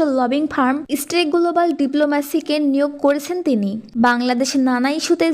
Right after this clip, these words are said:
যুক্তরাষ্ট্রের লবিস্ট নিয়োগের আলোচনায় প্রায় সরগরম হয় এদেশের রাজনৈতিক মাঠ। আওয়ামী লীগ ক্ষমতায় থাকার সময় দলের শীর্ষস্থানীয় নেতারা প্রায়ই অভিযোগ করতেন, বাংলাদেশের রাজনীতিতে মার্কিন প্রভাব বিস্তারের লবিস্ট নিয়োগ দিয়েছে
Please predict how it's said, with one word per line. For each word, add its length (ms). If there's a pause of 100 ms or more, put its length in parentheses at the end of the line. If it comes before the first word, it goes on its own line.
যুক্তরাষ্ট্রের 600 (100)
লবিস্ট 320 (140)
নিয়োগের 360 (160)
আলোচনায় 540
প্রায় 220 (100)
সরগরম 500 (100)
হয় 220 (160)
এদেশের 380
রাজনৈতিক 540
মাঠ। 220 (520)
আওয়ামী 300
লীগ 100 (100)
ক্ষমতায় 500
থাকার 280 (100)
সময় 300 (160)
দলের 320 (100)
শীর্ষস্থানীয় 840
নেতারা 320 (140)
প্রায়ই 340 (100)
অভিযোগ 320 (120)
করতেন, 320 (320)
বাংলাদেশের 720
রাজনীতিতে 480 (140)
মার্কিন 360 (120)
প্রভাব 280 (120)
বিস্তারের 400 (120)
লবিস্ট 360 (120)
নিয়োগ 180 (120)
দিয়েছে 320